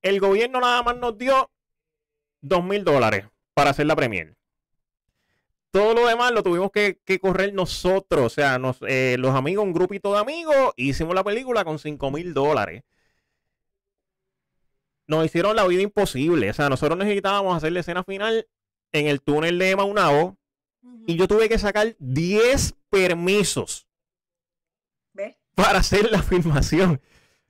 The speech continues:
Speaker 1: Lo
Speaker 2: Ese
Speaker 1: que
Speaker 2: es el
Speaker 1: es,
Speaker 2: problema.
Speaker 1: lo que fue que, que yo soy un guerrillero y vamos por encima y peleaba con los guardias y con la autoridad de carretera y to-, y lo logré hacer y logramos sacar la película. Quizás no la sacamos en todos los cines.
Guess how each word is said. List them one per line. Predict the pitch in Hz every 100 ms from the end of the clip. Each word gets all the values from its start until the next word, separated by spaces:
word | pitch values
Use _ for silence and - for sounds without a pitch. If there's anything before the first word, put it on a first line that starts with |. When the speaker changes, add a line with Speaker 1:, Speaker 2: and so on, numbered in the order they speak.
| -
Speaker 1:
Lo | 123 151
Speaker 2:
Ese | 147
Speaker 1:
que | 151
Speaker 2:
es |
el | 151
Speaker 1:
es, | 143
Speaker 2:
problema. | 190 - -
Speaker 1:
lo | 135 151
que | 165 147
fue | 147 285 349
que, | 220
que | 160
yo | 151
soy | 170 175
un | 175
guerrillero | 190 214 226 220 269 359
y | 330
vamos | 214
por | 220 214
encima | 208 269 370 359 302
y | 220
peleaba | 165 156 151 160 180
con | 202 196
los | 190
guardias | 196 254 330 320 302 285 214
y | 185
con | 180 170
la | 160 156
autoridad | 151 151 147 160
de |
carretera | 185 214 208 202 302 370 370
y | 277
to-, | 170 -
y | 156 147
lo | 135
logré | 131 120
hacer | 139 - 220 -
y | 139
logramos | 127 117 123
sacar | 151 160
la | 160
película. | 143 151 131
Quizás | 143 135 143
no | 151
la | 180
sacamos | 185 185 185
en | 180
todos | 185
los | 190 -
cines. | 233 226